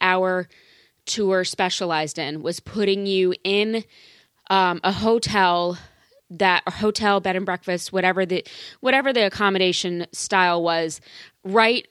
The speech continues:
where you wanna be in the action. So you're not on the outskirts. You, you don't have to really commute into the, the places that you wanna be.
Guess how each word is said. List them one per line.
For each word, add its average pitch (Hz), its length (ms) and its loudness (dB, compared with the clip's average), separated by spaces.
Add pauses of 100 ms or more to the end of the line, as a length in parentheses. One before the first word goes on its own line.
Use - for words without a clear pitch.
(140)
where 196 360 2
you 185 200 0
wanna 185 180 0
be 180 160 -2
in 170 80 0
the 160 100 -4
action. 151 380 -2
So - 160 -8
you're 226 100 -2
not 208 220 4
on 240 120 0
the 277 140 -2
outskirts. 190 800 -2
You, 196 220 -6
you 185 160 -6
don't 202 320 0
have 202 300 -4
to 208 120 -6
really 196 560 0 (440)
commute 208 600 0
into 202 720 2
the, 185 220 0
the 175 220 -4
places 196 420 -2
that 190 240 -2
you 196 80 -4
wanna 180 180 -2
be. 180 340 -4